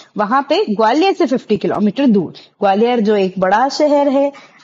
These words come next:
एक बोलेंगे कि हम ऐतिहासिक Sorry, भोपाल से पहले, अ, एमपी की राजधानी भी मानी जाती थी ग्वालियर।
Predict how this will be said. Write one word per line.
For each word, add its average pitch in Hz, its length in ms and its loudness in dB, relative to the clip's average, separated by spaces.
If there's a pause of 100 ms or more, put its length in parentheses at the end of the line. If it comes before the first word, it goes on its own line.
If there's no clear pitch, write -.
(240)
एक 190 260 -2
बोलेंगे 202 440 0
कि 214 140 -4
हम 220 160 -4
ऐतिहासिक 202 1000 -4 (1040)
Sorry, 214 380 -2
भोपाल 190 400 0
से 285 120 0
पहले, 233 320 0
अ, 185 560 -6
एमपी 226 280 -2
की 302 140 -2
राजधानी 240 460 0
भी 240 80 2
मानी 160 240 -2
जाती 165 300 -6
थी 175 140 -4
ग्वालियर। 180 400 -2